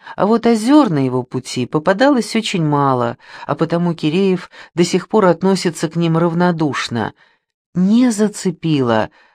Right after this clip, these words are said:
как любил говорить он сам. "А люди?" люди, встреченные им в пути,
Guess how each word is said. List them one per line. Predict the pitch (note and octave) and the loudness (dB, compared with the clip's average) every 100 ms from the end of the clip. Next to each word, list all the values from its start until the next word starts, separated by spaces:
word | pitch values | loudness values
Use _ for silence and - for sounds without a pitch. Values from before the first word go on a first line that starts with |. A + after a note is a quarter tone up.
| _ D3 | _ -8
как | C#3 | -6
любил | C#3+ B2+ D3+ G#3 | -6 -6 -2 -2
говорить | E3+ C#3 A#2+ B2+ D3+ C#3+ | 0 -2 -2 -4 -4 -6
он | C3 | -6
сам. | - - A2 G#2 B2 _ _ _ _ _ _ _ _ _ _ | -8 -6 -4 -4 -8 _ _ _ _ _ _ _ _ _ _
"А | - B2 | -14 -10
люди?" | A#2+ F#3 C4 G#3+ - A2 - _ _ _ _ _ _ _ _ _ | -6 -2 -2 -2 -8 -12 -16 _ _ _ _ _ _ _ _ _
люди, | - C#3 A3+ C4+ G#3 C3 G#2 - | -8 0 2 2 -2 -4 -12 -14
встреченные | - - E3+ F3 D3 - C#3 C3 C3+ | -16 -8 0 0 0 -2 -4 -2 -4
им | - D3+ | -2 -4
в | A#2 - | -4 -8
пути, | - D3+ - C3 G#2 | -6 -6 -4 -6 -6